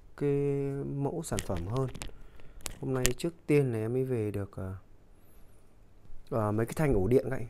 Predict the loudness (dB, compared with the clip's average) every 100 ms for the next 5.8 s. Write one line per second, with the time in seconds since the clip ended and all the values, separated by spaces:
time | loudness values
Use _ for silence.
0 | -2 0 2 2 2 2 2 2 0 0
1 | 0 0 2 2 4 4 4 2 0 -8
2 | -16 -16 -16 -14 -14 -12 -8 2 4 6
3 | 4 2 2 4 4 4 4 4 4 2
4 | 4 4 4 0 0 -6 -6 -6 -6 -10
5 | -10 -10 -10 -6 -6 -4 -6